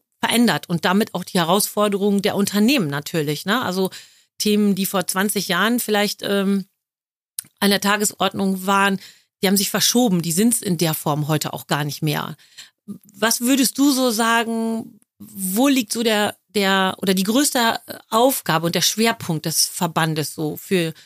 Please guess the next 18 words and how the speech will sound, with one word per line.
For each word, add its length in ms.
für 120
die 140
Unternehmen? 580
Also 160
das, 300
was 200
die 80
Unternehmen 400
auch 100
verbindet. 480
Du 60
hast 80
ja 80
gerade 160
schon 100
darauf 120
hingewiesen, 400
natürlich, 460